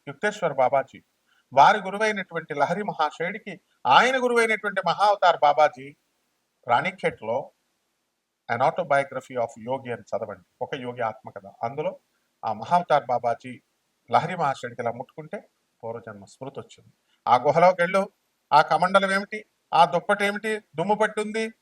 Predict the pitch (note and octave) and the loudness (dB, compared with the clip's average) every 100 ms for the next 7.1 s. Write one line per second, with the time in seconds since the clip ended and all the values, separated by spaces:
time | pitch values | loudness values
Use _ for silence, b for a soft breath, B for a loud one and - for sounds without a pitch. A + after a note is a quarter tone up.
0 | _ _ F3+ G3 G#3+ E3+ D3+ E3 G3 A#3 | _ _ -6 0 -2 -2 -4 -4 -2 -2
1 | F#3 C#3+ - G#3+ G3+ E3 D3+ B2 A#2+ A#2 | -2 -4 -10 -2 -2 -2 -8 -12 -14 -6
2 | A#2+ A#2 G#2 - - C3+ D3+ D3 C3 B2+ | -4 -4 -12 -16 -4 -4 -4 -6 -6 -6
3 | B2 B2 B2+ D3 D3 E3+ A#3 _ _ _ | -8 -12 -12 -12 -10 -14 -18 _ _ _
4 | _ _ D3+ C#3 A#2+ A2 G#2+ _ A2+ C3 | _ _ -4 -4 -8 -12 -20 _ -18 -16
5 | B2+ A2+ B2+ B2+ - _ _ A#2+ B2+ B2 | -6 -4 -4 -6 -14 _ _ -12 -12 -8
6 | B2 B2 A#2+ A#2+ A#2 A2+ B2+ - B2 B2+ | -10 -8 -10 -12 -10 -8 -8 -10 -18 -18
7 | F#3+ | -20